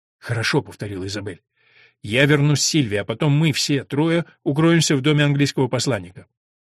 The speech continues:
Нед приоткрыл дверь, но Изабель вдруг схватила его за руку.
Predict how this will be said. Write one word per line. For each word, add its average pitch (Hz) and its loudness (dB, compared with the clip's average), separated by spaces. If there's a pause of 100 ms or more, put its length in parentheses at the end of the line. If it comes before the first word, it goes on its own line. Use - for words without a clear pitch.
(220)
Нед 156 0
приоткрыл 147 -2
дверь, 170 -2 (380)
но 120 -6
Изабель 147 -4
вдруг 139 -6
схватила 143 -2
его 143 -2
за 139 -4
руку. - -14